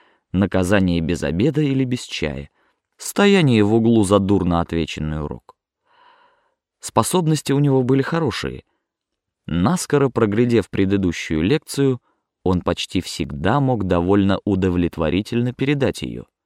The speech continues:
а засев за книги в последний месяц перед экзаменом, успевал приготовиться настолько, что беспрепятственно переходил в следующий класс.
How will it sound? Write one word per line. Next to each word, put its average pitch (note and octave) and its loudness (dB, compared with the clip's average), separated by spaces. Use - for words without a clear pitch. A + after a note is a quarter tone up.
а E2+ -2
засев D#2 -4
за C#2+ -8
книги G2 0
в - -8
последний D#2 -4
месяц E2 -6
перед D#2 -6
экзаменом, E2 -2
успевал A#2 -2
приготовиться G2+ -2
настолько, C#3+ -4
что - -2
беспрепятственно B2+ -2
переходил E2+ -2
в - -8
следующий D#2+ -2
класс. - -10